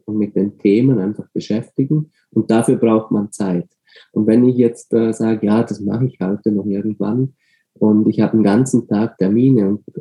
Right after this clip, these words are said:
habe vielleicht dann am Abend noch einen Verkaufstermin und komme dann irgendwann am Abend heim, dann ist es meistens so, dass man dann keine Lust mehr dazu hat und sagt, ja, ja, das kann ich ja morgen auch noch machen. Und das ist genau die Problematik, wo man dann eben wieder nicht rauskommt. Und deswegen,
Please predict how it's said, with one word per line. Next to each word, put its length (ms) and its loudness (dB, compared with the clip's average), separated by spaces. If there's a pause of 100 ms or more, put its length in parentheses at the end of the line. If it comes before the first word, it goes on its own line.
habe 280 -8
vielleicht 300 -4
dann 120 -2
am 120 -4
Abend 380 0
noch 80 -6
einen 100 -6
Verkaufstermin 880 2
und 160 -2
komme 240 0
dann 220 -2
irgendwann 520 -2
am 120 -2
Abend 460 -4
heim, 420 -2 (640)
dann 680 4
ist 200 -4
es 120 -2
meistens 560 -2
so, 140 4
dass 160 0
man 160 0
dann 140 -4
keine 340 0
Lust 340 0
mehr 100 2
dazu 340 -4
hat 140 -4
und 100 -10
sagt, 200 -4
ja, 200 -2
ja, 280 -4 (100)
das 120 -20
kann 200 2
ich 100 4
ja 100 2
morgen 380 2
auch 260 2
noch 160 -2
machen. 280 -8 (340)
Und 180 -12
das 220 0
ist 200 -2
genau 480 2
die 140 0
Problematik, 800 0
wo 80 0
man 160 0
dann 140 2
eben 200 0
wieder 260 4
nicht 260 -4
rauskommt. 560 -10
Und 180 -6
deswegen, 600 2